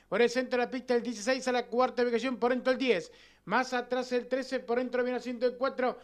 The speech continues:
desde el fondo el quince. El mitad de coda enfrentan la señal indicatoria de los seiscientos metros, el doce en la delantera. Cuerpo de ventaja sobre el catorce, se arrima el dieciséis, más abierta el trece, el quince, por dentro el cuatro.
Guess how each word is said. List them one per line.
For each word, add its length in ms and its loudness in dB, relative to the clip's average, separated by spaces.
desde 140 2
el 80 0
fondo 200 0
el 100 -2
quince. 320 -4
El 80 -2
mitad 300 0
de 140 0
coda 220 4
enfrentan 440 0
la 100 4
señal 280 -2
indicatoria 760 0
de 160 8
los 320 6
seiscientos 600 2
metros, 340 2
el 80 -2
doce 320 2
en 100 0
la 100 4
delantera. 460 2
Cuerpo 400 4
de 60 2
ventaja 420 2
sobre 240 2
el 80 -4
catorce, 500 0
se 120 -2
arrima 320 0
el 100 -2
dieciséis, 420 2
más 220 -2
abierta 400 0
el 100 -2
trece, 280 -2
el 100 -4
quince, 320 0
por 180 0
dentro 220 -2
el 60 -14
cuatro. 400 -2